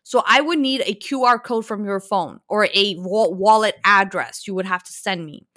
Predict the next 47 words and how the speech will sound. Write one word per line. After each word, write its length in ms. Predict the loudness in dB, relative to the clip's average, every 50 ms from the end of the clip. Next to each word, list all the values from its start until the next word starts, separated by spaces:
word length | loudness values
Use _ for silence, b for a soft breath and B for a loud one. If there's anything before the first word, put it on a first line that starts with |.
| B B B B B B
I 160 | 0 2 2 2
put 320 | 0 -2 -4 -4 -2 2
that 160 | 4 4 4
information 560 | 4 0 -6 -6 -6 -4 -4 -6 -6 -10 -10
into 240 | -10 -10 -8 -8 -8
my 400 | -8 -6 -4 0 2 2 2 2
phone, 260 | 0 -4 -4 -4 -4
into 220 | -4 -6 -8 -8 -8
my 300 | -4 -2 0 -2 -2 -2 0
app. 320 | 0 0 0 -2 _ _ _ -6
I 120 | -6 -6
tell 260 | -6 -2 0 0 0
my 160 | 2 0 0 2 2
app 200 | 2 2 0 0
how 120 | -6 -4
much 200 | -4 -4 -8 -8
money 320 | -8 -6 -6 -6 -4 -4
I 80 | -6 -6
wanna 220 | -6 -6 -8 -8
send 340 | -10 -8 -8 -6 -6 -6 -8 -8
to 120 | -10 -10
your 380 | -10 -6 -4 -2 0 0 0 0
wallet. 480 | 0 0 0 0 -2 -4 -10 -12 _ _ _ b b b b b b b -4
But 240 | -4 -4 -4 -2 0
then 480 | 2 4 4 4 2 0 -6 -10 -12 _ _ _ _ _ _ _ -8
Coinbase 720 | -2 0 0 2 2 0 2 2 2 0 0 -4 -10 -18 -20 _ _ _
has 280 | -2 0 2 2 2
to 100 | -2 -6
send 360 | -6 -4 -4 -4 -4 -2 -2 -2
me 120 | -2 -4
a 60 | -4
text 380 | -6 -4 -4 -4 -4 -4 -12 -10
message 340 | -10 -10 -8 -10 -12 -10 -8
to 60 | -8
my 160 | -8 -8 -8
phone 340 | _ -6 -4 -2 -2 -2 -4
number, 320 | -6 -8 -8 -8 -8 -6 -6
and 120 | -2 -2
I 60 | 0
have 180 | 0 0 0 -2
to 80 | -6
put 180 | -10 -6 -6 -6
in 200 | -4 -4 0 2
that 180 | 2 2 2 0 _
code 320 | -6 -2 -2 -2 -2 -4 -6
into 300 | -8 -8 -8 -8 -8 -8
my, 360 | -6 -2 0 2 2 0 -2